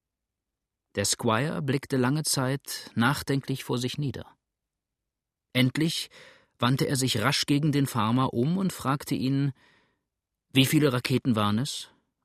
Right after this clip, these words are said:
Und was für Licht hatten sie?“ „Was für Licht?“,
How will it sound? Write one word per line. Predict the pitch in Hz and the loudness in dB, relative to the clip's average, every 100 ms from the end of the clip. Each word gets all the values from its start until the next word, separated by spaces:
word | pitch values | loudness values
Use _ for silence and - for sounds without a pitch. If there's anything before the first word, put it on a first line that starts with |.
| - | 0
Und | 131 139 127 | 0 2 0
was | 143 | 2
für | - | 4
Licht | 139 127 - | 4 4 2
hatten | 98 85 | -6 -8
sie?“ | 80 69 - _ _ _ _ _ _ _ _ _ _ _ _ _ _ _ - | -10 -10 -16 _ _ _ _ _ _ _ _ _ _ _ _ _ _ _ -6
„Was | - | -4
für | - 90 | -4 -6
Licht?“, | 87 113 165 - - | -6 -6 -8 -12 -20